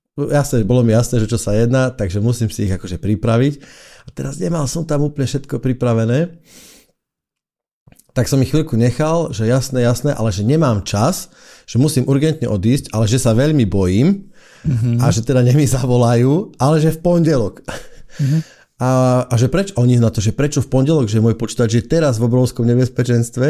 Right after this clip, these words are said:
Speaker 1: že nemôžem to zdržovať. A ja vravím, že jasné, ale deti, ja musím ísť, práca, hoci čo, proste urgentné veci, ale že vypínam počítač a v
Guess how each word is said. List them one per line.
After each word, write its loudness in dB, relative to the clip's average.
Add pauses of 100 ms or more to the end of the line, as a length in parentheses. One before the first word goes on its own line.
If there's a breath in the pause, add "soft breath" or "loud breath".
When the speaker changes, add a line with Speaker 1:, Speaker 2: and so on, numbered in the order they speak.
Speaker 1:
že -4 (260)
nemôžem 2
to -4
zdržovať. -2
A -6
ja 0
vravím, 2
že -4
jasné, -2
ale 2
deti, -2
ja 2
musím 0
ísť, 0
práca, -2
hoci -2
čo, -2
proste -6
urgentné -2
veci, -2
ale -2
že 0 (300 loud breath)
vypínam 0
počítač -2 (160 soft breath)
a -2
v -12